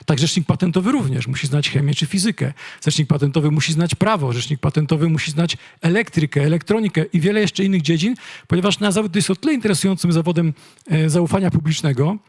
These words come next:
co w sumie też nam jest poniekąd blisko chociażby do architektów, bo razem, e, ten, to grono zawodów zaufania publicznego tworzymy. A zawód jest o tyle specyficzny, że wykonują go osoby nie tylko z wykształceniem prawniczym,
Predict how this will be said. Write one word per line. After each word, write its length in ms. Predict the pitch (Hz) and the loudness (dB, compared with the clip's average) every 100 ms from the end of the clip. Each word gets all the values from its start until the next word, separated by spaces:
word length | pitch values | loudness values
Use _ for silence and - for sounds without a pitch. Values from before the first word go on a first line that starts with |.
| _ _ _ - | _ _ _ -4
co 160 | - 226 | -4 -2
w 40 | - | -2
sumie 260 | 196 196 | 0 0
też 220 | 190 202 | 0 -2
nam 140 | 170 160 | 0 0
jest 140 | 147 | 0
poniekąd 480 | - 185 170 165 165 | -4 -2 0 0 -2
blisko 340 | 147 160 - | 0 -2 0
chociażby 340 | 139 - 139 151 | 0 0 0 0
do 100 | 147 | 0
architektów, 540 | 156 220 165 - 123 | -2 -2 -2 -2 -4
bo 120 | 123 | 0
razem, 280 | 135 131 135 - - - - - | 0 0 -2 -6 -18 -20 -16 -2
e, 180 | 151 | -2
ten, 300 | 139 147 147 | 0 0 0
to 120 | 139 147 | 0 0
grono 280 | 151 143 | 2 2
zawodów 400 | 139 147 147 143 | 0 0 0 0
zaufania 400 | 131 139 127 147 | 0 0 0 0
publicznego 400 | 135 143 123 135 | 0 -4 -2 -2
tworzymy. 460 | 139 147 120 127 208 - - - - - - | 0 -2 -2 -2 -2 -6 -18 -20 -20 -20 -2
A 120 | 180 | 0
zawód 200 | 202 247 185 - | 0 -2 -4 -4
jest 260 | 214 - | -4 -6
o 20 | |
tyle 140 | 190 233 | -2 -2
specyficzny, 520 | 170 165 151 - 233 | -2 -2 -4 0 0
że 120 | 180 | 0
wykonują 460 | 175 - 190 226 208 | 0 0 0 0 0
go 160 | 185 | 0
osoby 380 | 185 - 196 185 | 0 -2 -2 0
nie 180 | 180 311 | 0 0
tylko 220 | 214 175 | 0 -2
z 40 | 147 | 0
wykształceniem 420 | 160 170 175 170 | 0 0 0 0
prawniczym, 560 | 180 185 320 170 156 | 0 0 -2 0 -2